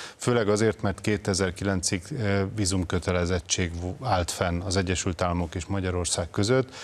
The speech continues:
és mindig el szokták mondani helyesen a vezető kormánypárti tisztvi-, tisztségviselők, hogy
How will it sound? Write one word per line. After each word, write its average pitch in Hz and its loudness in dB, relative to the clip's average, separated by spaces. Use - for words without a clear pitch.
és - -4
mindig 135 6
el 101 2
szokták 95 0
mondani 95 2
helyesen 98 2
a 87 2
vezető 95 0
kormánypárti 90 0
tisztvi-, 107 -4
tisztségviselők, 110 0
hogy 101 2